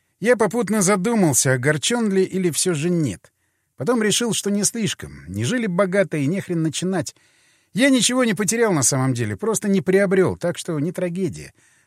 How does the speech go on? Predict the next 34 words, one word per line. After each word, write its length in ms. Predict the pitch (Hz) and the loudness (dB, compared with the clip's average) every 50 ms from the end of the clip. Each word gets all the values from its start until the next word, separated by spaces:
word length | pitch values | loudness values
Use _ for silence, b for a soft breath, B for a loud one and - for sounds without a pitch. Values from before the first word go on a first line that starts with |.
| _ - | _ -4
Зато 240 | - 123 123 254 269 | -2 0 2 4 4
не 140 | 240 226 | 4 4
влез 320 | 208 214 240 233 185 - - | 2 2 2 4 4 2 2
в 60 | 127 | 2
местные 440 | 131 170 208 175 - - 156 147 139 | 2 2 2 2 0 2 2 2 2
свары 540 | 117 - - 127 175 214 214 180 156 135 120 | 2 0 0 0 0 2 2 2 2 0 0
и 40 | |
разборки, 760 | 117 117 113 101 101 110 165 208 208 175 - - 165 156 127 b b b b b b b | 0 0 -2 -2 -4 -2 0 0 0 -2 -2 -4 -4 -4 -4 b b b b b b b
разошлись 560 | b 95 107 101 147 156 - - 240 233 185 131 | b -4 -2 0 0 0 0 0 -2 -2 -2 0
бортами 600 | 127 135 143 127 - - - 233 233 214 190 175 | 2 2 2 0 0 0 0 0 2 2 2 2
и 60 | 151 | 2
довольно 680 | 117 135 151 190 214 208 185 175 175 160 147 131 113 | 2 0 0 2 2 2 2 2 4 4 2 2 0
далеко 480 | 95 95 120 139 147 147 - - - 131 | -2 -2 0 0 0 0 -2 -2 -2 -2
друг 300 | 120 101 147 180 - - | -2 -2 -4 -6 -6 -6
от 120 | 95 87 | -8 -6
друга. 400 | 87 107 127 127 107 107 107 95 b b b b b b b b b b _ _ - | -6 -4 -4 -4 -2 -2 -4 -4 b b b b b b b b b b _ _ -4
Неприятностей 720 | 127 139 123 180 240 262 262 220 - 214 185 - - 170 | -2 -2 0 2 2 4 2 2 2 0 0 0 0 0
за 120 | 127 123 123 | 0 0 0
последний 460 | - 180 - - 202 190 175 196 190 | 0 0 0 0 0 0 0 0 0
год 240 | 170 208 208 - - | 0 0 0 0 0
мне 140 | 170 175 | 0 0
и 40 | 180 | 0
так 260 | - - 202 139 - | -2 -4 -6 -6 -6
хватило. 520 | - - 120 127 120 - - 95 85 71 - _ _ _ _ _ _ _ _ | -4 -2 -2 -2 -2 -4 -6 -8 -8 -10 -12 _ _ _ _ _ _ _ _
Даже 360 | - 131 160 135 151 135 113 | -2 -2 0 0 0 -2 -2
за 180 | - - - 143 | 0 0 -2 0
полтора, 600 | - - 180 151 - 180 175 165 143 101 85 - _ _ _ _ _ _ _ - | 0 0 0 2 2 4 4 4 4 2 0 -4 _ _ _ _ _ _ _ -10
потому 260 | - - 131 151 160 | -4 -2 0 0 0
что 100 | - - | 0 0
меня 240 | 147 151 160 165 160 | 2 2 4 4 4
ещё 240 | 147 127 - - 151 | 2 2 0 0 0
и 60 | 151 | 0
убить 340 | 151 143 120 104 98 - - | 0 -2 -2 -4 -6 -6 -6
успели. 420 | 90 - - - 82 73 73 69 | -8 -8 -8 -10 -12 -12 -14 -18